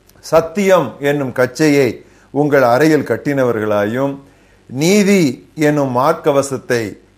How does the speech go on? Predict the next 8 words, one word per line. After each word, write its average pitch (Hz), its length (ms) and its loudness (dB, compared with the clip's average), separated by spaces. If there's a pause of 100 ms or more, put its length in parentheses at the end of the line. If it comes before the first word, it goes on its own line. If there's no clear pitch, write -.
தரித்தவர்களாயும், 123 1080 0 (460)
சமாதானத்தின் 170 1040 2
சுவிசேஷத்திற்குரிய 139 1300 -2 (200)
ஆயத்தம் 156 800 0 (100)
என்னும் 127 320 -4
பாதரட்சையை 117 840 -2 (400)
கால்களில் 143 840 0
தொடுத்தவர்களாயும், 117 1040 -2